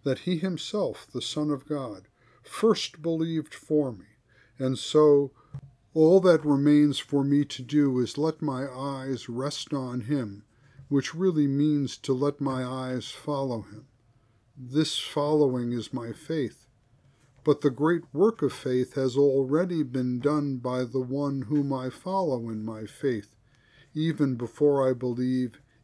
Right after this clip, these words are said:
even if I no longer believe, in such a way that he is always, as Hebrews twelve two puts it, the originator and completion of our faith. In such a way, therefore, that everything, every beginning and fresh beginning of our faith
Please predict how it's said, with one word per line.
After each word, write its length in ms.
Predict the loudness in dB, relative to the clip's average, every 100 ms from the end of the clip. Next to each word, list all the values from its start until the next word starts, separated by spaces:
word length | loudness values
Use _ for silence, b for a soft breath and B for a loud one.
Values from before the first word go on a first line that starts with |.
| -4
even 340 | -2 0 2
if 180 | 0 0
I 200 | -2 0
no 180 | 0 0
longer 560 | 2 2 2 0 -2 -4
believe, 640 | -4 -6 -4 -4 -4 -6 _ b b b -2
in 160 | -2
such 340 | 0 -2 -2 -4
a 60 |
way 400 | 0 2 4 2
that 240 | 2 -2 -4
he 240 | -2 0
is 160 | 0 2
always, 640 | 2 4 2 0 -2 -2
as 220 | -6 -6
Hebrews 500 | -4 -4 -4 -8 -10
twelve 380 | -8 -6 -6 -8
two 200 | -8 -8
puts 360 | -4 -6 -4 -6
it, 120 | -8 b b b b -2
the 140 | 2
originator 960 | 6 6 4 2 0 0 -2 -2 -4 -4
and 160 | -8
completion 680 | -8 -8 -2 -2 -2 -4 -6
of 200 | -6 -8
our 200 | -8 -8
faith. 540 | -8 -2 0 -2 _ _ b b b b b -6
In 100 | -4
such 380 | 0 -2 0
a 40 | 0
way, 300 | 2 2 2
therefore, 640 | 2 0 -2 -6 -4 -4
that 220 | -4 -6
everything, 920 | -2 -4 -2 -6 -2 -2 -2 -4 -6 0
every 360 | 0 2 -2
beginning 580 | -2 -4 -2 0 0 -2
and 160 | -4 -4
fresh 340 | -4 -4 -4
beginning 500 | -8 -4 -2 -2 -2
of 160 | -4 -4
our 160 | -6 -6
faith 460 | -6 -4 -4 -6